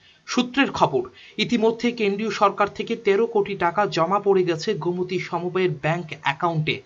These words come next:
এই অর্থ এসেছে কেন্দ্রীয় কৃষক কল্যাণ মন্ত্রক থেকে। চাঞ্চল্যকর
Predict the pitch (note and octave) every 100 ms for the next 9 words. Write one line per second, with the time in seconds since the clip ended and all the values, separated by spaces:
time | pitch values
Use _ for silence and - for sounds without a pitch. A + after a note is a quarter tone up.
0 | - - - D#3 D#3 D3+ D#3 - D3 D#3
1 | G#3+ G3 B2 - - - G#3+ G3 F#3+ G3+
2 | G3 F3+ G3+ F#3+ F3+ E3+ F3+ D3+ C#3+ D3
3 | C#3 E3 D#3 C#3+ - - _ - G#3+ G#3
4 | B3 A#3+ B3